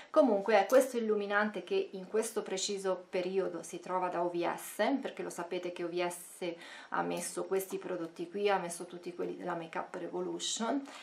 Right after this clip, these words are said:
ed è questo meravigliosissimo illuminante qua, golden,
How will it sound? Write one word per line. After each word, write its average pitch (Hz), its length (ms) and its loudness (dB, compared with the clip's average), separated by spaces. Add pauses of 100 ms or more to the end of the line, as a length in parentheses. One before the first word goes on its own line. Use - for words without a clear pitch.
(140)
ed 294 200 6
è 196 160 6
questo 214 680 4
meravigliosissimo 202 1400 -2
illuminante 185 880 -4
qua, 170 320 -2 (140)
golden, 196 720 2